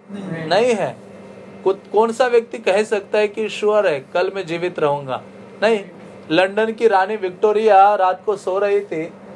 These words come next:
और उस सुबह के समय में उसकी दासी सेविका उसको जगाने गई, देखा कि वो अपने इतने महल में बड़े बेड में क्या हुई है? मरी हुई प्राप्त हुई थी। हाँ, तो उसने दूसरे दिन का सूर्योदय नहीं देखा। तो हम कैसे कह सकते हैं?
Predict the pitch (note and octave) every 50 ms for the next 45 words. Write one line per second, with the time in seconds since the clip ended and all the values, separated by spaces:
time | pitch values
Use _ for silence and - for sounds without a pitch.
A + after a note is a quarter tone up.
0 | - - - - - D#3+ F3+ F#3+ F#3 F3 - - - F#3+ F3 F#3+ G3 G3 G#3 G#3
1 | - - G#3 F#3+ G3 G3+ G3+ G3+ G3+ G3 F3+ - - - G#3 F#3+ D3+ D#3 D#3 D#3+
2 | D#3 - - G3 F3 - G3 F3 E3+ F3 F#3 F3+ - F#3+ F#3 F3+ E3 - - F#3+
3 | D#3+ D3+ E3 E3 F3 F#3 F#3+ G3+ G3 F3+ F#3 F3+ E3+ E3 - - - - - -
4 | - - - - - C3 F3 F3+ F3 - - G3 G#3+ G#3+ G#3+ - G#3+ G3+ G#3 G3
5 | F#3 F#3 - G#3 G#3 G#3 G3+ G3+ - G#3+ G#3 G3 F3+ E3+ D#3 D#3+ F3+ F#3+ G3 F#3+
6 | G#3+ G#3+ G3+ F3 F3+ F3+ F#3+ G3+ G3 D#3+ F3 F3 F3+ F3+ F#3+ G3+ G3+ G3+ - G3+
7 | G3 F#3+ F#3 F#3+ G3 G3+ F#3+ F3+ G3+ A#3 C4 - - - - - - - - F3
8 | F3 G#3+ A#3+ C4 D4 C#4 A#3+ B3 B3 B3 A3+ - A3+ A3 G#3+ G#3+ G#3+ - F3+ F3
9 | F3 E3+ - D3+ B2+ G#2+ - - - - - - - - - - - - - -
10 | - C3+ F#3 G#3 G#3 A3 G3+ G3+ G3 G3 A3 A3 A#3 A3+ E3+ F#3+ F#3 - A3 A3+
11 | A3 A3+ A3+ A3+ A3 A#3 A3+ G3+ - - G#3+ G#3 A3+ A#3 A3 G#3+ A#3 B3+ C4+ C#4
12 | C4+ - - - - - - - - - - F#3 A3+ B3+ C4 A3 G#3 F#3+ F#3+ -
13 | D3+ B2+ - - - - - - - - - - - - - A#3 A3 B3+ B3+ -
14 | - A#3 A#3 A#3+ A#3 - D4 - C4+ A#3+ B3 A#3 A3+ B3 G#3+ G3+ - - A3+ G#3+
15 | E3+ C#3+ A#2 -